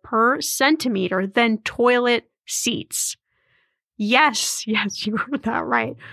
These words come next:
Okay, I'm gonna go wash all my bills after this episode.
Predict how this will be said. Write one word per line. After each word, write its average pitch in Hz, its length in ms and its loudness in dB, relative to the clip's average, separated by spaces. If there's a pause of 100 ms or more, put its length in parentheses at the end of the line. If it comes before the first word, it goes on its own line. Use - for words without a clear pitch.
(160)
Okay, 254 120 4
I'm 226 140 4
gonna 247 140 2
go 262 140 4
wash 208 380 2
all 202 160 2
my 196 180 2
bills 190 420 -4
after - 240 0
this 202 160 -4
episode. - 500 -4